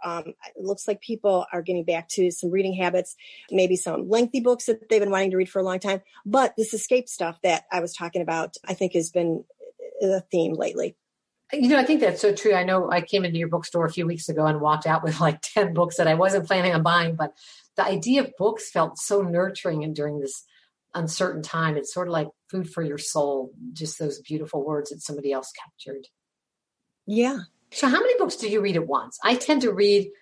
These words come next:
Speaker 2: like, a few different books and kind of hop around. What about you?
Speaker 1: Well,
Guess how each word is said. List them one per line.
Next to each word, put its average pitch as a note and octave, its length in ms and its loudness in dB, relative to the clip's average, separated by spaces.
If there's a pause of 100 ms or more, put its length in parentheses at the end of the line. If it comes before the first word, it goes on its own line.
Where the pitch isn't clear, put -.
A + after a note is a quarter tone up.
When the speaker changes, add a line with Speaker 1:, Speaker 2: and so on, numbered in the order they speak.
(140)
Speaker 2:
like, G3+ 180 2
a G3 60 2
few G#3 220 4
different G3 340 0
books D#3+ 300 2
and D#3 120 -2
kind E3 180 2
of D#3+ 60 2
hop D#3+ 260 2
around. C#3 360 -2
What B3 180 2
about - 160 -4
you? D#3+ 300 -2 (840)
Speaker 1:
Well, C#4 460 4